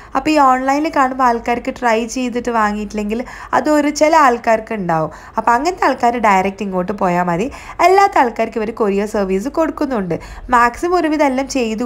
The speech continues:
കൊടുക്കുന്നുണ്ട്. ചിലത് മാത്രം എന്തെങ്കിലും കളർ ഡിഫറൻസ് ഫോട്ടോയിൽ വരും എന്നാണ് അവർ പറഞ്ഞത്. അപ്പോൾ ഞാൻ അവരെ നമ്പർ കൊടുക്കാം കേട്ടോ. നിങ്ങൾ ആവശ്യമുണ്ടെങ്കിൽ അവരെ മെസ്സേജ് അയച്ചാൽ മതി, അല്ലെങ്കിൽ വിളിച്ചാൽ മതി, Instagram-ലും മെസ്സേജ് അയച്ചാൽ മതി. കാഷ്വൽസ് അധികം teenagers-ിന് പറ്റുന്ന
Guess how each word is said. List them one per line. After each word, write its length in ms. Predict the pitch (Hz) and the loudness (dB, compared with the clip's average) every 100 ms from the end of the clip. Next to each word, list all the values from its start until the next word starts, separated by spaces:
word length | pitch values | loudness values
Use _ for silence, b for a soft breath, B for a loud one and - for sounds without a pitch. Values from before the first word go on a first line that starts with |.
| 226 | -2
കൊടുക്കുന്നുണ്ട്. 560 | 190 - 202 185 170 269 B B - | -2 -4 -4 -2 -2 -6 B B 0
ചിലത് 280 | 311 370 415 349 | 4 4 4 4
മാത്രം 260 | 247 247 247 | 2 2 -4
എന്തെങ്കിലും 280 | 233 240 247 | -4 -4 0
കളർ 240 | 220 220 240 | 2 2 0
ഡിഫറൻസ് 420 | 277 - 240 233 240 | -2 -2 -2 -2 -2
ഫോട്ടോയിൽ 400 | 226 202 220 226 233 | 0 0 2 2 2
വരും 140 | 190 190 | 0 -2
എന്നാണ് 220 | 196 190 | -2 0
അവർ 100 | 185 202 208 | -2 0 0
പറഞ്ഞത്. 380 | 180 165 160 - B B - | 0 -2 -6 -8 B B -4
അപ്പോൾ 120 | 320 359 | 2 4
ഞാൻ 100 | 349 | 4
അവരെ 180 | 330 330 262 | 2 2 0
നമ്പർ 320 | 190 196 240 233 | 0 0 0 0
കൊടുക്കാം 280 | 190 180 180 | -2 -2 -4
കേട്ടോ. 160 | 175 180 B B | -2 -4 B B
നിങ്ങൾ 180 | 240 254 262 220 | -2 0 2 2
ആവശ്യമുണ്ടെങ്കിൽ 480 | 220 226 262 240 | 2 -2 -4 -2
അവരെ 120 | 226 220 | -2 -2
മെസ്സേജ് 340 | 196 185 208 208 202 | -4 -4 -4 0 0
അയച്ചാൽ 320 | 175 185 185 | -2 -2 -2
മതി, 200 | 180 180 330 B B 349 | -2 -4 -6 B B 0
അല്ലെങ്കിൽ 280 | 392 370 349 | 2 2 2
വിളിച്ചാൽ 360 | 254 202 - 208 | 0 -2 -2 -2
മതി, 180 | 196 185 247 254 | 0 -2 -4 -6
Instagram-ലും 640 | 247 - 285 269 254 302 370 | -6 -4 0 2 2 0 0
മെസ്സേജ് 340 | 302 269 208 185 | 0 -4 -2 -2
അയച്ചാൽ 280 | 170 170 165 | -2 -4 -4
മതി. 200 | 160 160 - - - | -6 -10 -14 -20 0
കാഷ്വൽസ് 440 | 277 277 262 370 349 | 4 4 4 4 6
അധികം 240 | 339 330 339 | 4 2 0
teenagers-ിന് 680 | 311 285 254 269 277 285 294 294 | 0 0 0 0 0 -2 -2 -2
പറ്റുന്ന 320 | 277 262 | -2 -2